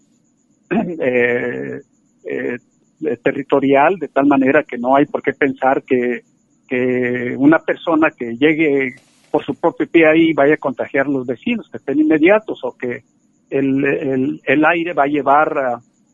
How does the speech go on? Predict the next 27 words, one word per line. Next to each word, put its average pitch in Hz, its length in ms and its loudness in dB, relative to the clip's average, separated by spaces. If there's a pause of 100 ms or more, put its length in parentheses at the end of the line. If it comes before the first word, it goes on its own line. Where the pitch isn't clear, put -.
en 127 240 -8
toda 160 220 2
esa 160 160 -2
distancia 170 760 0 (360)
a 127 160 -4
los, 123 520 -6 (200)
a, 123 280 -6
a, 123 340 -10
a 123 460 -10 (180)
los, 131 260 -6 (160)
los 139 280 0
virus, 208 440 0
los 120 160 -8
va 147 320 2 (260)
a 135 120 -6
llevar 131 280 2
hasta 139 200 -8
los 123 140 -10
domicilios, 135 760 0
no 131 200 -2
tengan 143 300 2
ese 143 180 -2
temor. 196 380 2 (640)
Sacamos 214 460 -4
una, 226 340 6
una 196 460 4
publicación 175 1040 2